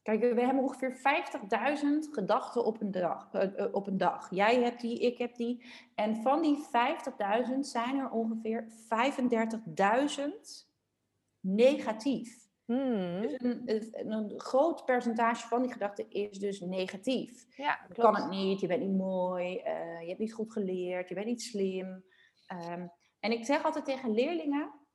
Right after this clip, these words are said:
Speaker 1: het vervelende is ook nog, sta je op een kruispunt met die positieve en negatieve gedachten.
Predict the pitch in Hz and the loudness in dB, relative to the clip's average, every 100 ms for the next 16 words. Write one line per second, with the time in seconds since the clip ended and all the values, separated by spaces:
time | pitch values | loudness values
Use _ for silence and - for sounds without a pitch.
0 | _ - 180 - - 170 - 240 302 226 | _ -18 -16 -14 -12 -6 4 6 6 4
1 | 170 - 214 269 277 262 277 - 262 294 | 2 0 0 -2 0 -4 -4 -4 0 0
2 | 240 196 165 - 202 285 294 - 180 175 | 0 -2 -6 -2 0 0 -2 -2 -2 -2
3 | 190 185 - 214 196 - 196 175 175 175 | -8 -8 -4 -2 -2 -4 -2 0 -2 -2
4 | 170 - - 156 - - 262 - - 294 | -8 -10 -10 -10 -10 -4 -4 -4 -4 -4